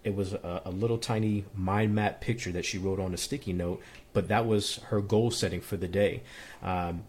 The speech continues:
and again, it's, it's when you really just allow yourself to be creative with it and, and use it for those type of things, um, it's just phenomenal how, how much more focused you can be, uh, and just, like you said, energized and just excited about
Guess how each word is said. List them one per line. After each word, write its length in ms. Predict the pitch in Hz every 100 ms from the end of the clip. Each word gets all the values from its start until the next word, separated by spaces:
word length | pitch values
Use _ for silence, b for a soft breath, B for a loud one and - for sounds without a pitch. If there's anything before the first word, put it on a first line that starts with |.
| 113
and 100 | 117
again, 180 | 120
it's, 300 | 90 90 -
it's 460 | - 98 - - - B B B -
when 140 | 110
you 80 | 110
really 380 | 113 135 131 113
just 200 | 107 -
allow 240 | 98 98 98
yourself 320 | 98 - 92
to 80 | 87
be 160 | 95
creative 440 | - 98 92 107 107
with 220 | 123 127
it 160 | 143
and, 240 | 104 95 95
and 220 | 95 92
use 260 | 98 113 117
it 140 | 110
for 100 | 101
those 240 | 101 104
type 180 | - 117
of 80 | 113
things, 380 | - 131 139 - B B B
um, 400 | 92 87 87 87 - - -
it's 100 | -
just 140 | 104 -
phenomenal 480 | 95 95 98 92
how, 460 | 90 95 92 90 90
how 140 | - 101
much 200 | - -
more 140 | 95
focused 540 | - 101 98 - -
you 80 | 92
can 260 | - 101 110
be, 220 | 120 147 - - - -
uh, 180 | 92 90
and 100 | 110
just, 320 | 120 123 - 120
like 100 | 110
you 60 |
said, 160 | 120 -
energized 720 | 98 117 113 104 101 104 101 98
and 100 | 92
just 160 | -
excited 600 | 92 - - 101 104 87
about 520 | 95 90 95 92 95